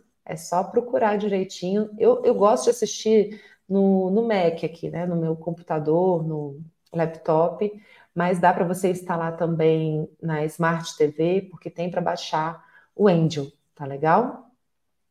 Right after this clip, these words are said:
Deixa eu ver se entrou mais uma pergunta aqui no Instagram. Lembrando, pessoal do Instagram, que todas essas transmissões eu faço no YouTube, que estão todas gravadas. Não achei mais perguntas aqui no Instagram,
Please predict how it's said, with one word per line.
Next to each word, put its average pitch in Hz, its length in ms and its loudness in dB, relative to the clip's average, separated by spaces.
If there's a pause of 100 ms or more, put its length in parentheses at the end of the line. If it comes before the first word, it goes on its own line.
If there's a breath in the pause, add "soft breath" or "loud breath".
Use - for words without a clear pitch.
(160)
Deixa - 180 -10
eu 165 40 -2
ver 165 80 -2
se 165 100 -6
entrou 165 220 0
mais 156 220 -2
uma 156 140 -2
pergunta 175 840 -4 (1000)
aqui 165 320 -6
no 156 80 -2
Instagram. 156 1040 -4 (840)
Lembrando, 180 540 2
pessoal 175 340 -2
do 175 60 -4
Instagram, 170 480 -6
que 180 160 -10
todas 170 400 -2
essas 175 220 -8
transmissões 165 640 -6
eu 160 80 -2
faço 156 380 -6
no 147 60 -4
YouTube, 190 400 0
que 180 80 -10
estão 160 240 -8
todas 175 460 -4
gravadas. 156 800 -4 (420)
Não 175 160 -4
achei 175 260 0
mais 151 220 -4
perguntas 151 460 -6
aqui 151 180 -8
no 151 80 -2
Instagram, 170 680 -2